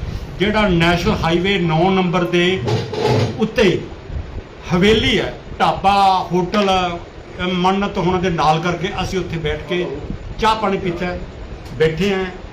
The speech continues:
ਸਾਡੇ ਨਾਲ ਦੋ ਮੁੰਡੇ ਹੋਰ ਵੀ ਆ ਕੇ ਬਹਿ ਗਏ ਆ ਨਾਈਟ ਤੇ। ਸਾਨੂੰ ਉਹਨਾਂ ਦਾ, ਉਹਨਾਂ ਦੇ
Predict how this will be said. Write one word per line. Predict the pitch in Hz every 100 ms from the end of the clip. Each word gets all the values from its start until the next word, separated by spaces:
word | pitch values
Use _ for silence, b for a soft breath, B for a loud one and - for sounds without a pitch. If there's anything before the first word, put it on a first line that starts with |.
| - - -
ਸਾਡੇ | - 185 214 269
ਨਾਲ | 214 208
ਦੋ | 180 185
ਮੁੰਡੇ | 185 185
ਹੋਰ | 165 151 175
ਵੀ | 185
ਆ | 147
ਕੇ | 151
ਬਹਿ | 139 170 170
ਗਏ | 180
ਆ |
ਨਾਈਟ | 185 151 147 143
ਤੇ। | 180
ਸਾਨੂੰ | 190 160 165 202 220
ਉਹਨਾਂ | 208 202
ਦਾ, | 185 180 180 180 - - -
ਉਹਨਾਂ | 196
ਦੇ | 196